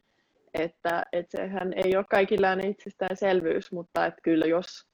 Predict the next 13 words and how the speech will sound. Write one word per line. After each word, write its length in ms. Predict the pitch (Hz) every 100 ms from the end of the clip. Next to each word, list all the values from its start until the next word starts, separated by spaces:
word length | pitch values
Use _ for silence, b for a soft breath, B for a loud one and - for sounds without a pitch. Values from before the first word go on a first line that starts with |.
| _ _ _ _ _ 196
jos 220 | 214 214
on 200 | 240 240
mahdollisuus, 760 | 214 226 196 180 220 190 175 -
niin 160 | 165
kyllä 200 | 180 175
mä 120 | 170 170
ehdottomasti 720 | 202 175 170 - 180 - 170
kannustan 600 | - 170 165 - 185 196
siihen, 300 | 190 196 185
että, 300 | 196 - 196 _ _ _ _ _ _ _ _ _ _ -
että 140 | 180
pitää 340 | - 175 202 196
sen 320 | 190 190 196